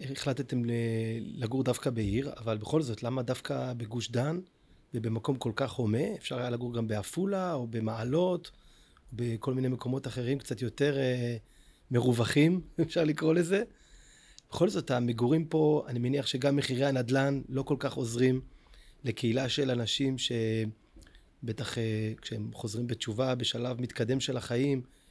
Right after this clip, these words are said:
רוצים גם לשלב לימוד תורה, לא יכולים לעבוד אולי במשרה מלאה, או לפחות חלק מהזמן רוצים גם, אה, לעשות דברים אחרים.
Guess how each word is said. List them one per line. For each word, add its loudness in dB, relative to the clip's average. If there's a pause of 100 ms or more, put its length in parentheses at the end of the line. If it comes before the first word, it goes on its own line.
(140)
רוצים 0
גם 4
לשלב 2
לימוד 4
תורה, 0
לא 2
יכולים 2
לעבוד 2
אולי 2 (520)
במשרה 0
מלאה, 2
או -4 (640)
לפחות -4
חלק 2
מהזמן 4
רוצים 0
גם, 0
אה, -2
לעשות -4
דברים 0
אחרים. 0